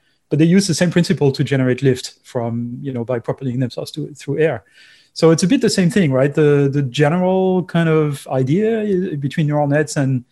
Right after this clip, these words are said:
and, and the brain is kind of the same. It's this idea of lots of very simple elements that are connected with each other. You know, whatever behavior, uh, comes out of it is kind of an emergent behavior that comes from the complexity of the, of the network.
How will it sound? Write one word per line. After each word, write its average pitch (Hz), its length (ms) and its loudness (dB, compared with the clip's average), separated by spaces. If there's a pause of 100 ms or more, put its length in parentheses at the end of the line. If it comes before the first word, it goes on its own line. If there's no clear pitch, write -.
(320)
and, 135 320 0
and 135 180 -2
the 131 60 -2
brain 139 300 0
is 127 180 -2
kind 135 180 -4
of 127 220 -2
the 117 60 -8
same. 170 340 0
It's 127 140 -8
this 139 180 -4
idea 139 340 2
of 131 200 -2 (280)
lots 156 280 2
of 131 100 -2
very 151 220 2
simple 147 680 2 (300)
elements 143 640 0 (220)
that 139 100 -2
are 139 60 -2
connected 147 420 0
with 131 140 -2
each 131 160 -4
other. 123 420 -2 (280)
You 127 80 -4
know, - 20 0
whatever 156 400 4
behavior, 160 880 2
uh, 196 120 -8 (100)
comes 143 220 0
out 147 100 4
of 160 100 2
it 139 160 2
is 139 200 -2
kind - 160 0
of 135 80 0
an 143 80 2
emergent 147 440 4
behavior 127 720 0 (300)
that 131 220 -2
comes 143 260 0
from 131 280 0
the 123 200 0
complexity 139 580 -4
of 123 140 -4
the, 123 140 -2
of 131 180 -6
the 127 100 -4
network. 147 420 -2